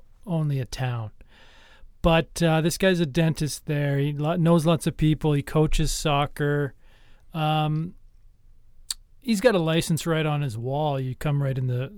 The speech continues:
the dentist's office and you see this license. Turns out the license is not real. He's an unlicensed dentist, but he's been giving quality dental care for, for decades. Then when people find out he's unlicensed,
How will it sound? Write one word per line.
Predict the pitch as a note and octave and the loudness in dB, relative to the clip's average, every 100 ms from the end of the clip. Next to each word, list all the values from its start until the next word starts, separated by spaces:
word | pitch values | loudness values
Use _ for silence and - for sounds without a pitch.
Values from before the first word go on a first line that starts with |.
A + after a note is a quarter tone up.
| E3 | -10
the | B2 | -8
dentist's | A#2 C3 C3+ - | -6 -6 -6 -6
office | C3 A#2 A#2 | -6 -6 -8
and | A2+ | -8
you | A2+ | -8
see | - C3 | -4 -4
this | B2 - | -4 -6
license. | A#2 C#3 - A2 - - - - - - - | -6 -6 -8 -10 -12 -18 -20 -20 -20 -20 -4
Turns | F#3+ G3+ | 2 4
out | G#3 - | 4 4
the | F3 | 0
license | E3 E3 - D#3 - | 0 0 0 -4 -4
is | C#3 | -6
not | D3 D3 D3 | -4 -4 -6
real. | C#3+ C#3 C#3 B2+ | -6 -4 -4 -4
He's | B2+ | -6
an | C#3 E3 | -8 -6
unlicensed | D#3+ E3 E3 D#3+ D3 C#3+ C3 - | -4 -2 -2 -2 -4 -4 -6 -6
dentist, | C3+ C#3+ C#3+ B2+ A2+ - | -4 -4 -4 -6 -8 -10
but | - | -6
he's | D#3 D3+ | -4 -2
been | E3 C#3+ | -2 0
giving | F3+ G3 F#3+ | -2 -2 -4
quality | - D#3+ D#3+ E3 D3+ | -4 -2 0 0 -2
dental | B2 C#3 C#3 D3 | -4 -4 -4 -6
care | - C3 A#2+ | -6 -6 -6
for, | - A#2+ A#2+ - | -8 -10 -10 -12
for | - | -10
decades. | A#2+ G#2+ D3 - A#2 G2 - - - - - - - | -8 -6 -8 -8 -10 -10 -14 -20 -20 -20 -20 -18 -8
Then | D3+ | -2
when | D3+ | -2
people | C#3 G3+ F3+ | 0 0 -2
find | E3+ E3+ D3+ C#3+ | -4 -2 -2 0
out | E3 F#3 | 0 0
he's | F3+ | -2
unlicensed, | D3+ C#3 B2+ A#2 A2+ B2+ B2+ - - | -4 -6 -6 -8 -10 -8 -10 -10 -18